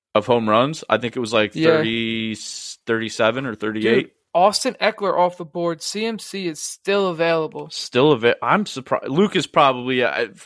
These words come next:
Speaker 1: just knowing him, he's probably like, "Ah, it's gonna get hurt. Fuck him." <laughs> He was not thinking
Speaker 2: Probably.
Speaker 1: C M C. <laughs>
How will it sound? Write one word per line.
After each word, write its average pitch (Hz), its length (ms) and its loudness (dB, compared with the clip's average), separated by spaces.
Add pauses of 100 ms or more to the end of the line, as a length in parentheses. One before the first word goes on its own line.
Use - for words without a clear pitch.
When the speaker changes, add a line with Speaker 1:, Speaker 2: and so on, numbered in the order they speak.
(140)
Speaker 1:
just - 220 -16
knowing 139 300 0
him, 139 200 -2
he's 135 140 -10
probably 117 300 2
like, 110 240 0
"Ah, 123 180 4
it's 123 100 -4
gonna 139 160 0
get 113 140 0
hurt. 113 260 2
Fuck 113 220 0
him." 98 160 -16 (360)
<laughs> - 80 -14 (300)
He 160 60 -4
was 151 140 -2
not 135 200 2
thinking 170 280 2
Speaker 2:
Probably. 170 180 4
Speaker 1:
C 113 40 0
M 117 100 -4
C. 127 380 -2 (520)
<laughs> - 20 -16